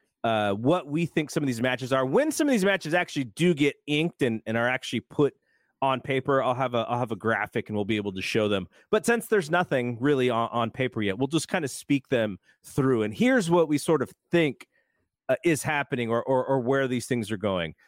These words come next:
So we've already talked about Bianca and Rhea. That sounds like it's pretty logical. It sounds like two women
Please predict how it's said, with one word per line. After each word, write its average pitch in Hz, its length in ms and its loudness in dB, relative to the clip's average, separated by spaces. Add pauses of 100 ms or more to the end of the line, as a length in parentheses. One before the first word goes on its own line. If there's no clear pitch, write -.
So - 100 -10
we've 123 180 2
already 160 220 2
talked 147 320 -4
about 131 240 0
Bianca 113 400 0
and 110 140 -2
Rhea. 101 220 2
That 139 260 -2
sounds 165 600 0
like 135 440 0 (340)
it's 139 180 -4
pretty 151 300 0
logical. 139 880 0
It 123 180 -2
sounds 131 460 0
like 123 260 -2
two - 240 0
women 123 520 2